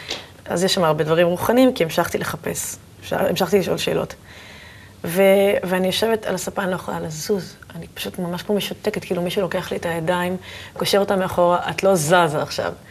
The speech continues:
וברקע, מדבר הרב לייטמן. ואני פשוט שומע-, אני לא, באמת, לא יכולה לקום ולסגור אותו אפילו. ואני זוכרת שפשוט,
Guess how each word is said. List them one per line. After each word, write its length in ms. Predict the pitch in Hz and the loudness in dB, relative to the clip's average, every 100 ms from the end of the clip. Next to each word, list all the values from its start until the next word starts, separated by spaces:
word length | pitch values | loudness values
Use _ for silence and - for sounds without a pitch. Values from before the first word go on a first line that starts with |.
| - - - - | -20 -20 -18 -2
וברקע, 640 | 175 180 185 175 170 190 202 - - - - - - - | 0 4 4 2 0 -4 -6 -10 -20 -20 -20 -20 -20 -12
מדבר 280 | 180 170 165 | -4 -2 2
הרב 280 | 185 202 220 | 2 4 4
לייטמן. 360 | 269 277 220 185 185 - - - | 4 2 -4 -10 -12 -20 -20 -12
ואני 840 | 180 185 185 185 185 - - 185 185 | -2 2 4 4 2 -2 -6 -4 -4
פשוט 280 | 180 - - | -4 -10 0
שומע-, 240 | 233 - | 0 2
אני 80 | 202 | 2
לא, 220 | - 254 | 2 0
באמת, 340 | 220 240 254 240 | 2 4 4 4
לא 40 | |
יכולה 220 | 233 254 | 4 6
לקום 240 | 247 247 240 | 6 6 6
ולסגור 420 | 208 147 - 247 | 6 6 8 8
אותו 260 | 277 - - | 6 2 0
אפילו. 420 | - 190 196 214 - - - - - - - - - - | 4 4 6 4 -2 -8 -8 -12 -14 -16 -18 -20 -14 -2
ואני 600 | 185 202 196 196 - 190 | 6 8 8 6 2 2
זוכרת 340 | 185 - 240 | 2 4 2
שפשוט, 420 | 254 - - 226 | 2 0 2 2